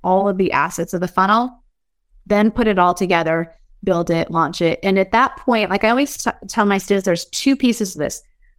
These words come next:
There's the building and, like, of the funnel, like, that's getting stuff done, right? Like, launching that. And then there's the second part,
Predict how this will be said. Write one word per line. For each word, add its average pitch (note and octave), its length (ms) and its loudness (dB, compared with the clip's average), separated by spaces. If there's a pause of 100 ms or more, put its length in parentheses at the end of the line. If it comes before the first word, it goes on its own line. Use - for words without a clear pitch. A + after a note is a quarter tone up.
There's G#3+ 260 2
the G#3 140 0
building C#4+ 680 2 (200)
and, G#3+ 160 4
like, F#3 220 0 (400)
of A3 300 2
the A3+ 100 2
funnel, F#3+ 720 0 (200)
like, G3+ 240 -2
that's G#3+ 240 0
getting A3+ 400 2
stuff A3 420 -2
done, D#3+ 300 0
right? E3+ 260 0
Like, F#3+ 180 -2
launching G3+ 520 2
that. G#3 360 -2 (440)
And A3 120 2
then A#3+ 140 4
there's A#3 220 0
the A3+ 100 2
second C4+ 600 0
part, F3 520 0